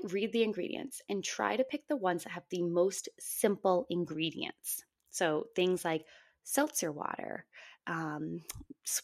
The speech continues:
mint leaves, uh, honey, agave, um, raspberry, uh, muddled berries, uh, ginger, ginger beer, rose water, things like that. Simple ingredients in the cocktail. Um,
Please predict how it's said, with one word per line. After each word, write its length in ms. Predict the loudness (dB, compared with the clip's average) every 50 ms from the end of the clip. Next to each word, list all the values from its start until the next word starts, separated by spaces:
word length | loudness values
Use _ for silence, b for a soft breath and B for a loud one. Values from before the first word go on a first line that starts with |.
| _ _
mint 380 | 4 8 12 12 12 12 12 8
leaves, 680 | 6 4 4 4 2 0 -2 -2 -4 -6 -8 -12 -12 -10 -8
uh, 200 | -6 -6 -6 -6
honey, 500 | -8 -8 -2 2 4 6 6 6 6 4
agave, 920 | 4 4 4 6 8 8 8 8 6 2 0 0 0 2 2 2 0 0 -2 -4
um, 460 | -4 -2 0 0 0 2 0 0 -2 B B B B B B _
raspberry, 1300 | 2 4 6 6 6 6 4 4 4 6 6 6 6 4 2 0 -2 -2 -2 -2 -2 -2 -2 -2 -2 -2 0 0
uh, 360 | 0 0 2 2 2 0 0 0
muddled 540 | 0 4 6 6 6 6 6 4 4 4 4
berries, 760 | 6 6 8 6 6 4 2 -2 -2 -2 -4 -4 -4 0 0
uh, 360 | 2 2 2 4 4 2 2 0 B B B B _
ginger, 720 | 2 6 8 8 8 8 8 8 8 8 8 8 8 6 4
ginger 320 | 4 4 4 6 6 6
beer, 380 | 4 4 4 6 6 6 4 2 0 0
rose 300 | 4 6 6 6 6 6
water, 400 | 4 4 6 6 4 2 -2 -4 -2 0
things 280 | 0 0 0 0 -2
like 200 | -4 -4 -4 -6 -8
that. 300 | -8 -4 0 0 0 0 -2 B B B B B B B
Simple 540 | -12 -2 0 0 0 2 2 2 2 2 0
ingredients 1040 | 0 0 0 0 0 0 0 0 2 2 2 2 0 0 0 2 0 0 0 -2 -2
in 120 | -2 -2
the 80 | -2 -4
cocktail. 600 | -4 -4 -6 -6 -6 -8 -6 -4 -4 -2 -4 -6 -8 b b b b b b b b b b -10
Um, 640 | -6 -4 -4 -4 -2 -4 -4 -4 -4 -6 -8 -10